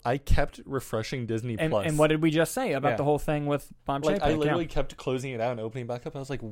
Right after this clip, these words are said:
Speaker 1: "Where's this movie, man?" And then every time I clicked it, it said, "Watch the trailer." I was like, "Trailer?
Speaker 2: <laughs>
Speaker 1: The movie should be out."
Speaker 2: Yeah.
Speaker 1: I didn't realize it was only in theaters.
Speaker 2: Yeah, yeah, it's, uh, it's, it's gonna lose, it's gonna lose some money, I think it's fair to say.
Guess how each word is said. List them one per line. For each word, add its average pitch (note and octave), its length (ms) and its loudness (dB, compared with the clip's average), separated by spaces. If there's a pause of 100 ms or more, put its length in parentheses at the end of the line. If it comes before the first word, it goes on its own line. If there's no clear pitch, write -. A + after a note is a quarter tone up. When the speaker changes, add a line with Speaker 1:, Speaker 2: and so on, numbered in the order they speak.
Speaker 1:
"Where's F#3+ 320 -6
this B3 260 -4
movie, C3+ 560 -4
man?" A2+ 260 -4
And C#3 80 -4
then D3 120 0
every C#3 160 -2
time - 100 -2
I C3+ 80 -2
clicked B2 300 -4
it, C3 80 2
it B2 80 -4
said, A2+ 180 0
"Watch F3 240 2
the - 80 -2
trailer." E3+ 280 -2
I - 20 -2
was A#2 100 -6
like, A2 140 -8
"Trailer? D3+ 480 0
Speaker 2:
<laughs> - 500 -2
Speaker 1:
The D#3+ 100 6
movie A3 320 4
should D3 200 0
be C#3 120 0
out." C#3 140 2 (260)
Speaker 2:
Yeah. D3 340 2
Speaker 1:
I - 80 -12
didn't D3+ 200 0
realize C#3+ 240 2
it C3+ 40 -2
was C3 100 -4
only C3+ 140 -6
in B2+ 80 -10
theaters. A2+ 340 -10 (100)
Speaker 2:
Yeah, A#2+ 220 2 (180)
yeah, C3+ 180 0
it's, - 500 -6
uh, C3 340 0
it's, - 240 -4
it's D3+ 240 -4
gonna C#3+ 180 -2
lose, B2+ 340 -2
it's - 140 -14
gonna F3+ 140 -8
lose A2 100 -12
some A#2 160 -10
money, A2 200 -8
I A#2+ 40 -8
think B2+ 180 -8
it's - 80 -12
fair A#2 160 -6
to C3 60 -14
say. E3+ 260 -4